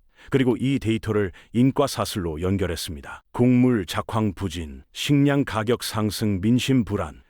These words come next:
군대 동원 가능성 증가, 국채 발행 확대. 이는 이백 년 앞선 거시경제 시나리오 플래닝이었습니다. 또한 여러 정보원을 교차 검증하고 정확도에 따라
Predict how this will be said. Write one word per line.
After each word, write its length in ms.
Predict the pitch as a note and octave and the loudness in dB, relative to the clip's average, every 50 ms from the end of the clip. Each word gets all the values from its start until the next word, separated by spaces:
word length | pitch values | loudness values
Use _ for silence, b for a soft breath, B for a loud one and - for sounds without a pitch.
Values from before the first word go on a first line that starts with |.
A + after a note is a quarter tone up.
| - - | -8 0
군대 380 | - C3 C#3 C3+ C3 D3 C#3 | 2 4 4 4 4 2 2
동원 400 | - A#2 A#2+ B2 B2 B2+ B2 A#2+ | 2 2 2 2 2 2 2 0
가능성 640 | A2 - G#2+ G#2+ A2+ A#2+ A#2+ A2+ - C3 B2 A#2 G2 | 0 0 0 0 2 2 0 0 0 0 -2 -2 -2
증가, 560 | - - G2+ G2 G2 F#2 F2 D2+ D2+ - - _ _ - | -2 -2 -2 0 0 -2 -4 -4 -6 -12 -16 _ _ -4
국채 420 | - - - - - - C#3 B2+ | -4 -4 -2 -2 -2 0 0 2
발행 260 | - G2+ G#2 G2+ F#2+ F2 | 2 0 0 0 -2 -2
확대. 460 | D#2+ A2+ A#2 - - - E2+ - - _ | -2 -4 -4 -4 -8 -12 -12 -12 -10 _
이는 520 | - A#2 A#2 A#2+ B2 A#2+ A2+ F2+ D#2+ D2 - _ - | 0 2 2 4 4 2 2 0 -2 -6 -10 _ -2
이백 340 | A#2 B2 C3 B2+ C#3+ C#3 C#3 | 2 2 4 4 4 4 4
년 240 | C3+ C3+ C3 C3+ | 4 2 2 0
앞선 640 | C#3 G#2+ G#2 - - - B2+ A#2 A2+ G#2+ G2 F#2 E2 - | 0 -2 -2 -4 -4 -4 -2 0 0 0 0 -2 -4 -4
거시경제 680 | - G#2+ A#2 B2 - - C#3+ A#2 B2 A#2 A#2+ A2 B2 | -2 0 0 0 2 0 0 2 2 2 2 0 -2
시나리오 560 | A#2 - - B2 A2+ G#2 G#2+ G#2 G2+ G#2 G#2+ | -2 0 0 0 0 0 0 0 0 0 -2
플래닝이었습니다. 1160 | - - - C3+ B2 A#2 A#2 A2+ G#2+ G#2 G2 F2+ D#2+ - - - D#2+ D2 C#2 - - - - - - | -2 -2 -2 0 0 2 2 2 2 2 0 -2 -4 -6 -8 -8 -10 -10 -12 -12 -16 -18 -18 -4 0
또한 480 | - C#3+ C3+ C#3+ C#3+ A#2+ G2+ F#2 E2+ | 2 2 2 2 2 0 0 0 0
여러 320 | F#2 G#2 A2+ B2 C3+ C#3 C#3 | 0 2 2 2 2 0 0
정보원을 640 | - A#2 A#2+ A#2+ A#2 B2 A#2 A#2 A2+ A2 G#2 F2+ - | 0 0 2 2 2 2 2 2 2 0 -2 -2 -2
교차 320 | - A#2+ A#2+ - C3+ B2+ | -2 -2 -2 -2 -2 -2
검증하고 760 | A2 A2 G#2 G2 G2 G2+ F#2 E2+ E2 D#2+ E2+ D2+ C#2 C2+ - _ | 0 0 0 0 0 -2 -2 -4 -6 -6 -8 -10 -10 -12 -14 _
정확도에 640 | - - A2 A2 A#2+ A#2+ - _ - A2+ G#2 G#2 G#2 | -6 -2 0 0 0 0 -2 _ -2 -2 0 0 -2
따라 440 | - - F2+ E2 F2 F2+ F2 D#2 | -2 -4 -4 -4 -4 -4 -6 -8